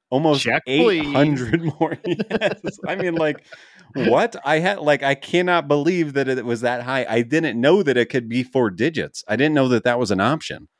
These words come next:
Speaker 2: I think briefly Helsley's was also in that range. He had some insane,
Speaker 1: Yeah.
Speaker 2: uh, uh, E R A plus, but, um, yeah, I mean, that's incredible. And, you know, twenty-five and two-thirds innings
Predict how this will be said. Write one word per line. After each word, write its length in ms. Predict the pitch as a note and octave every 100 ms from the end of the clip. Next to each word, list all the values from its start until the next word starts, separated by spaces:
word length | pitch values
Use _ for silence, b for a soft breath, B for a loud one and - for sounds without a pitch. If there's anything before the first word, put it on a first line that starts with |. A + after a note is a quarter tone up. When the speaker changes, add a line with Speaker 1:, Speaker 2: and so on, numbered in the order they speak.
| _
Speaker 2:
I 80 | A2+
think 360 | A2+ D3 D3+ D3+ - _ _
briefly 600 | G#2 F2+ G#2+ G#2+ G#2+ G2+ F#2
Helsley's 640 | G2+ G2 F2+ F#2 F#2 E2+
was 180 | F#2+ F2
also 600 | F#2 F#2+ G2 F#2+ F#2+ G2
in 180 | - G2+
that 260 | G2 G2 -
range. 580 | G#2 G2+ G#2 G#2+ - -
He 200 | - G2
had 280 | F#2+ G#2 G2
some 260 | - G#2 G#2
insane, 880 | - G#2 G2 - G2+ G2+ G2+ G#2 G#2 B B
Speaker 1:
Yeah. 220 | G2 F2+
Speaker 2:
uh, 260 | G2 G2 F#2+ - _ -
uh, 460 | G2+ F#2+ F#2+ F#2 E2+ -
E 80 | B2
R 200 | A2 G#2
A 60 | G2+
plus, 380 | G#2 G#2+ G2+
but, 220 | - F#2+ F#2
um, 240 | F2+ F#2+
yeah, 220 | G#2 A#2+
I 80 | F2+
mean, 200 | G#2 G#2
that's 240 | G2 A2 -
incredible. 520 | F2+ G#2 G2 F#2 - b b -
And, 420 | G#2+ G2+ F#2+ G2+
you 100 | A2
know, 120 | G#2
twenty-five 800 | F#2+ E3 G#3+ G#3 F3 D#3 C#3 A#2+ -
and 140 | A#2
two-thirds 380 | C3+ A#2+ A2 G2+
innings 360 | A#2+ A2+ G2+